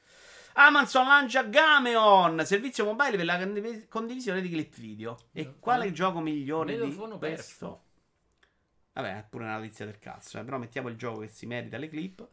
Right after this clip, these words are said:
Speaker 2: Che è Crucible.
Speaker 1: Sì. Amazon Game On è sostanzialmente un social network incentrato sulla condivisione di clip di gameplay registrata nei giochi per terminali Android.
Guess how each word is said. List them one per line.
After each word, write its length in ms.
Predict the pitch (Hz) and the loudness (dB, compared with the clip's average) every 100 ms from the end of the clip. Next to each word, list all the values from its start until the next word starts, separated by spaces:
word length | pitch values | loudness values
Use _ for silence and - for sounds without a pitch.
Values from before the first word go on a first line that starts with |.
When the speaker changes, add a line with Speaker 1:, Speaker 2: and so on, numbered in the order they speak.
| _ | _
Speaker 2:
Che 120 | - | -14
è 80 | 143 | -14
Crucible. 680 | - 170 113 107 110 104 107 | -10 -12 -12 -16 -18 -20 -20
Speaker 1:
Sì. 200 | - 107 - _ | -16 -16 -16 _
Amazon 500 | - 220 254 233 214 | 2 4 6 2 0
Game 220 | 202 254 262 | 0 0 2
On 160 | 302 | 0
è 60 | 214 | 0
sostanzialmente 580 | 175 180 196 240 220 170 | -4 -4 -6 -4 -6 -6
un 60 | |
social 300 | - 220 240 | -6 -6 -6
network 380 | 240 240 233 170 | -6 -8 -8 -8
incentrato 480 | 165 196 196 226 165 | -8 -6 -6 -6 -8
sulla 240 | 151 147 | -4 -4
condivisione 460 | 190 226 233 196 160 | -4 -10 -8 -6 -6
di 100 | 226 | -6
clip 240 | 160 131 | -8 -8
di 140 | 143 143 | -10 -8
gameplay 500 | 208 220 156 113 113 | -6 -6 -6 -6 -8
registrata 480 | 135 190 - 147 | -8 -8 -8 -6
nei 140 | 151 196 | -6 -4
giochi 240 | 156 123 | -6 -6
per 160 | 123 135 | -8 -8
terminali 640 | - 160 165 156 117 117 | -6 -6 -6 -6 -6 -6
Android. 680 | 120 127 127 120 117 117 123 | -6 -4 0 0 0 -4 -10